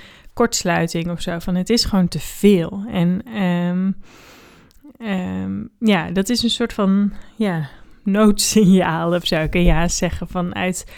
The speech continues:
je kind. Dus ik geloof daar echt niet in dat da-, dat, dat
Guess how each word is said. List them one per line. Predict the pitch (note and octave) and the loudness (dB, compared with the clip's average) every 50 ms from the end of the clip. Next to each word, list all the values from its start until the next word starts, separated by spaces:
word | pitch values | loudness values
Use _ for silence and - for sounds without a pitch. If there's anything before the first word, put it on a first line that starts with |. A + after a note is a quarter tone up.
| - - - - - - | -20 -20 -20 -20 -16 -8
je | - E3+ | -6 -6
kind. | D#3+ - - A3 F#3 D#3 D#3 | -4 -2 0 0 0 0 0
Dus | - F3+ G3 | -2 -4 -4
ik | G#3+ G#3 - | -4 -4 -4
geloof | - - A3 G3 F#3+ G#3+ A#3 - | -4 -2 0 2 4 2 2 2
daar | - G3+ F#3+ - | 0 -2 -2 0
echt | - A#3 B3 - - | -2 -2 -2 0 0
niet | A3+ G#3+ G#3 | 0 0 0
in | - G#3+ G3 G3+ G3 | 0 0 2 4 4
dat | F#3 F3+ F#3 - | 4 2 2 0
da-, | F#3+ F3 F3+ F3+ - - | 0 0 0 0 -2 -4
dat, | F#3 F#3 F3+ - | -2 -2 -2 0
dat | F#3+ F3 F3 - - | -2 -4 -4 -6 -10